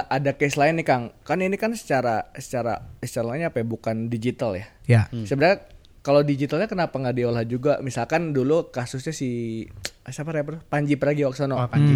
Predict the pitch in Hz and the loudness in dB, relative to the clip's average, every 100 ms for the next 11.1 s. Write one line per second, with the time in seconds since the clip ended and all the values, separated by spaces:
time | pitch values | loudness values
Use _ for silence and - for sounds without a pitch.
0 | 120 104 - - 131 131 185 170 135 139 | 6 2 -2 -2 2 2 4 4 2 2
1 | 156 185 165 131 131 123 123 120 156 190 | 2 2 4 0 0 0 0 2 0 2
2 | 196 185 - 120 113 113 120 160 170 170 | -2 -4 -6 -4 -2 0 0 2 2 0
3 | - _ - 123 123 147 151 147 131 117 | -4 _ -12 -2 4 6 6 4 2 0
4 | 139 151 135 147 123 113 113 131 135 131 | 0 0 2 4 4 2 -2 -2 0 -2
5 | - 117 117 131 117 113 113 113 135 135 | -4 -6 -4 -4 -2 -2 -2 0 4 8
6 | 127 107 104 - - 120 104 90 - - | 8 6 0 -10 -10 -6 -6 -10 -20 -20
7 | - 117 117 110 110 110 135 127 143 165 | -4 0 2 2 2 0 -2 0 0 0
8 | 120 120 143 135 117 110 123 143 147 139 | -2 0 2 2 -2 -4 2 4 6 6
9 | 131 160 185 120 117 113 165 185 - 127 | 6 6 6 4 2 4 6 6 4 2
10 | 120 113 - 120 110 131 135 156 170 135 | 2 0 0 -2 0 -2 2 2 2 0